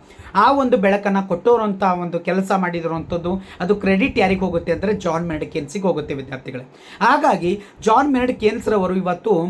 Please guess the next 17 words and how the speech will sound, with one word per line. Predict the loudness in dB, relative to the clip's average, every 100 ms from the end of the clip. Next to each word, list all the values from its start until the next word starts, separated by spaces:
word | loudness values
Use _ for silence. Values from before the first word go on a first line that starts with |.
| -6 -12 -6
ಒಂದು | -2 0
ಕ್ರಾಂತಿಕಾರಿ | 2 0 0 0 2 4
ಆದಂಥ | 2 2 0
ಒಂದು | 0 -2 -6
ವಿಚಾರಧಾರೆಯನ್ನ, | -6 -2 0 2 2 0 0 -4 -6 -8 -2
ಅದಕ್ಕೋಸ್ಕರ | 2 2 4 2 2
ಅಂತಾರಾಷ್ಟ್ರೀಯ | 0 0 0 0 -2 -4
ಮಟ್ಟದಲ್ಲಿ | -2 -2 0 0
ಅವರಿಗೆ | 0 0
ಮನ್ನಣೆಯನ್ನ | -2 -2 0 0 0
ಸಿಗುತ್ತೆ. | -6 -6 -4 -4 -4 -8 -4
ಅವಾಗ | 0 4 4 4 2 -2 -2
ಸಮಗ್ರ | 2 2 2 2
ಅರ್ಥಶಾಸ್ತ್ರದ | 0 -2 -2 -2 -2
ಒಂದು | -4 -4 -4
ಉಗಮ | -2 0 2
ಆಗತ್ತೆ, | 2 0 -2 -2 -4 -8